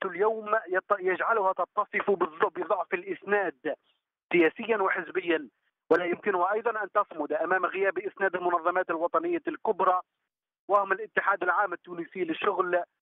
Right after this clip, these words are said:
ومنظمة الأعراف، إذ أجمعت كلا المنظمتين على أن البلاد تشكو من أزمة قيادة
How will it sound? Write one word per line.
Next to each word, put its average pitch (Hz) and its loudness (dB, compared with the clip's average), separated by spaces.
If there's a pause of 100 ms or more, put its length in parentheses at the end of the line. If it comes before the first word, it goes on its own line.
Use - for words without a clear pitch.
(160)
ومنظمة 175 4
الأعراف، 160 2 (520)
إذ 156 2
أجمعت 170 2 (100)
كلا 339 2
المنظمتين 156 0 (260)
على 190 4
أن 233 -10
البلاد 208 0
تشكو - -2
من 208 -2
أزمة 196 -4 (120)
قيادة 170 0